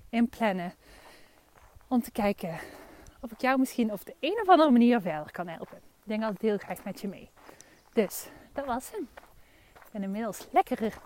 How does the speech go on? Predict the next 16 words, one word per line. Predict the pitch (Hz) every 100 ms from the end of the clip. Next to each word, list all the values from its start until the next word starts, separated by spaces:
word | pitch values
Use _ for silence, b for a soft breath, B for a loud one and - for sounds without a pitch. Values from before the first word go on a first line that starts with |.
| - -
in | 226
het | 196
bos | 208 294
aangekomen. | 277 285 254 - 240 240 277 - _ B B B B
Ik |
ga | 214
nog | 196 202
een, | 196 190
eh, | 180 180 B B B -
lekker | 190
stukje | - 202 - 196
wandelen. | 196 233 262 233 233 - B B B B B B B B -
Beetje | - 139 -
tijd | 165 180
voor | - -
mezelf. | - - 214 226 226 233 - - -